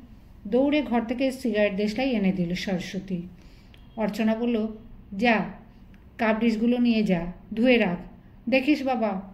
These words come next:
ভাঙিস না।" অতি সন্তর্পণে কাপ ডিশ নিয়ে চলে যাচ্ছে সরস্বতী।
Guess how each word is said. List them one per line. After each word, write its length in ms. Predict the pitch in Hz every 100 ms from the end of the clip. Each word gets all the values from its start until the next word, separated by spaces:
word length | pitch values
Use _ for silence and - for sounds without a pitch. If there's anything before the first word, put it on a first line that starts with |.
| 208
ভাঙিস 480 | 220 247 269 - 233
না।" 300 | 190 190 - - - - - - - -
অতি 280 | 240 240 247
সন্তর্পণে 840 | 247 220 220 233 226 226 226 294 330 -
কাপ 260 | 220 190 175
ডিশ 260 | 208 214 214
নিয়ে 180 | 247
চলে 300 | - 226 190
যাচ্ছে 340 | 180 180 196 214
সরস্বতী। 680 | 214 180 175 196 185 180